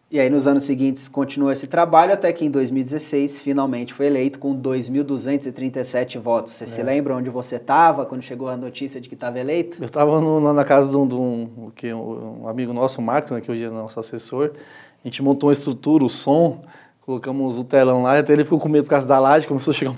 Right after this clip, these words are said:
Speaker 2: monte de, de, de, de amigos. "E aí, Rafa, como tá o resultado?" E aí foi engraçado porque a gente tava, tipo, cento e quarenta e nove votos, tinha uma, uma votação bem baixa, né?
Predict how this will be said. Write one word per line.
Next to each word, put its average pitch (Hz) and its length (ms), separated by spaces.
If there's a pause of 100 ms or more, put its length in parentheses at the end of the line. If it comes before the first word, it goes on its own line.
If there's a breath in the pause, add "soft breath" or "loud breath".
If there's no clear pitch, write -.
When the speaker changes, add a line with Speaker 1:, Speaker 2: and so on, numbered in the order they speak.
(120)
Speaker 2:
monte 170 180
de, 147 160
de, 139 140
de, 131 200
de 135 100
amigos. 143 440 (340 loud breath)
"E 208 80
aí, 233 120
Rafa, 208 300
como 202 120
tá 208 80
o - 20
resultado?" 185 640 (540 soft breath)
E 139 140
aí 147 200
foi 175 120
engraçado 165 400
porque 160 120
a 151 40
gente 151 180
tava, 139 220 (220)
tipo, 143 280
cento - 360
e - 20
quarenta 139 240
e - 40
nove 156 160
votos, 165 380
tinha 127 220
uma, 127 160
uma 123 400
votação 123 400
bem 143 160
baixa, 139 340
né? 139 220